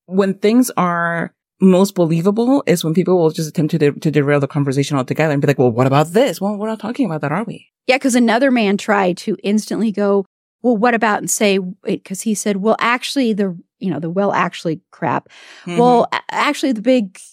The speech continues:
Speaker 2: and I know I'm not wording him completely accurately here, but, "Well, actually, the big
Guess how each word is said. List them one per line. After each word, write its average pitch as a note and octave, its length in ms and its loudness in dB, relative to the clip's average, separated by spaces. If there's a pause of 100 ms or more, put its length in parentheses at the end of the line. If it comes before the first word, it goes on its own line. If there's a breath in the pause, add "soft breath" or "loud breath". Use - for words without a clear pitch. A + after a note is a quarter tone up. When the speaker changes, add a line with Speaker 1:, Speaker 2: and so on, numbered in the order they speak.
(140)
Speaker 2:
and G#3 100 -2
I F3+ 60 2
know G3+ 140 4
I'm F#3+ 80 4
not F#3+ 160 -2
wording E3 360 0
him E3+ 200 -2
completely E3+ 580 -2
accurately D3 420 -6
here, C#3+ 140 -4
but, - 180 -2
"Well, F#3 460 0
actually, C4 540 -2
the G3 100 -2
big G3 400 0